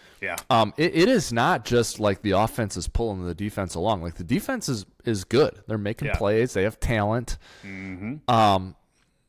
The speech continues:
Speaker 2: I, I think their defense is pretty good, actually. Now, the Vikings did a good job handling Chris Jones for the most part.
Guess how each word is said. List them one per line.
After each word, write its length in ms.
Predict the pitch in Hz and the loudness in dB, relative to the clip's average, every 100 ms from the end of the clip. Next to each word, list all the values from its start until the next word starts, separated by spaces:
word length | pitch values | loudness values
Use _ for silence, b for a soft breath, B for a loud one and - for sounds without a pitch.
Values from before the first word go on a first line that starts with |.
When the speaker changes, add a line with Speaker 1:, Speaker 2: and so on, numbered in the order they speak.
| _ - _ _ _ | _ -12 _ _ _
Speaker 2:
I, 220 | 120 127 - | 2 2 0
I 160 | 117 | -4
think 240 | 120 139 - | -2 -4 0
their 180 | 139 127 | 2 2
defense 440 | 113 120 147 - | -2 -4 -6 -6
is 100 | - | -6
pretty 240 | - 123 | -2 -2
good, 160 | 101 117 | -2 -2
actually. 340 | 87 - 95 | -4 -4 -4
Now, 140 | 104 101 | 0 0
the 100 | 87 | 0
Vikings 480 | 87 143 - 139 107 | 0 0 0 -2 2
did 140 | 131 | 2
a 40 | |
good 240 | 101 120 107 | 2 0 0
job 300 | 101 110 104 | 2 2 2
handling 400 | 107 107 107 104 | 0 -2 -4 -6
Chris 300 | - 107 - | -2 -2 -2
Jones 340 | 101 92 113 | -4 -2 -4
for 140 | - 113 | -4 -4
the 80 | |
most 260 | 113 117 - | -2 -2 0
part. 320 | 131 131 - | 2 2 0